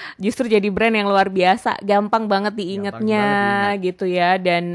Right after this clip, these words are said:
Speaker 1: eh, sesuai sama temanya juga
Speaker 2: Sama.
Speaker 1: gitu. Nah, eh, tujuh tahun Mas perjalanan.
Speaker 2: Tujuh tahun.
Speaker 1: Akhirnya sampai punya empat puluh delapan
Speaker 2: Empat puluh delapan.
Speaker 1: cabang. Gimana <laughs> ceritanya itu bertahan? Ada nggak momen-momen, eh,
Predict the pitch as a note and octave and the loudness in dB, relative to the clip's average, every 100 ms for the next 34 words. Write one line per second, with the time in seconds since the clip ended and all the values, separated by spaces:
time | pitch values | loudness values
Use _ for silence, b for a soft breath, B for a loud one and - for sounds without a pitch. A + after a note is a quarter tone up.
0 | - A2 E3+ F3 F3+ A3+ B3 C#4 - A#3+ | -8 -8 -6 -6 -4 -6 -2 -4 -2 -4
1 | A#3 A#3 A3+ A3 A3 A3 G#3+ G3+ G3 F3+ | -2 -4 -4 -4 -4 -2 -2 0 2 2
2 | - E3 E3 E3 F3 D#3+ D3+ D3 D3+ B | 0 -6 -8 -6 -4 -4 -2 -4 -8 B
3 | B B B F#3 F3+ F3+ - A3+ A3+ A#3 | B B B -2 -2 -2 -2 -2 0 2
4 | A3+ A3+ A3 A3+ A3+ A#3+ A3 F3 - F3+ | 0 -2 -2 -2 2 2 2 -2 -8 -4
5 | F3+ E3+ D#3+ D#3 D3+ B2 - - G#3 A3+ | 0 0 0 -4 -8 -12 -8 -8 -4 -6
6 | G#3+ B3 C4 G#3+ G3+ G3 G3+ G3 F#3 F3+ | -6 -6 -4 -4 -4 -6 -8 -8 -6 -8
7 | - F3+ E3 D#3+ - E3 D#3+ D#3+ - - | -4 -6 -4 -6 -8 -10 -10 -14 -14 -10
8 | E3+ D#3+ D#3+ D3+ E3 - _ _ - - | -8 -8 -8 -8 -10 -18 _ _ -20 -14
9 | F3+ A3 A3+ D4+ B4 - - B3 - G3+ | -4 0 0 0 -4 -8 -8 -8 -6 -6
10 | G3+ F#3+ F3+ F3+ F3+ F3 - F#3 G3+ F3+ | -4 -4 -6 -6 -6 -8 -2 -2 0 -2
11 | F3+ B B B B B - A#3 G#3+ D4+ | -2 B B B B B -2 -2 2 2
12 | C#4 F3+ - - G#3 G3+ G#3 G#3 G#3 A3+ | 4 2 0 -6 -2 2 2 2 2 2
13 | A#3 G#3+ - F3+ F#3 F#3 F#3 F3+ | 0 -4 -4 -2 0 0 0 0